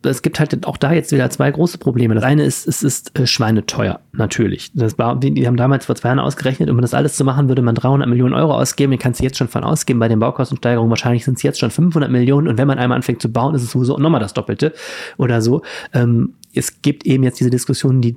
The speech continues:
Theodor-Heuss-Brücke abzureißen. Die Stadt, ähm, ich würde sagen, die Stadt versucht sich gerade, um diese Diskussion noch ein bisschen zu drücken. Jetzt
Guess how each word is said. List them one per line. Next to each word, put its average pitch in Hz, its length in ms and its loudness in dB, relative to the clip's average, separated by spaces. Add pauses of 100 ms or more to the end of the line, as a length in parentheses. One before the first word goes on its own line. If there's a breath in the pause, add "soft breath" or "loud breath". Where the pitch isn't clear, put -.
(160)
Theodor-Heuss-Brücke 123 880 0
abzureißen. 190 720 0
Die 175 120 2
Stadt, - 300 -4
ähm, 131 680 2 (1000 loud breath)
ich - 160 -6
würde 175 160 4
sagen, 139 200 4
die 131 80 2
Stadt 127 200 -4
versucht 135 380 -2
sich - 100 -8
gerade, 127 220 2
um 117 60 2
diese 123 200 2
Diskussion 135 380 -2
noch 123 80 4
ein 120 60 2
bisschen 135 200 -2
zu - 140 -2
drücken. 170 400 0
Jetzt - 240 -2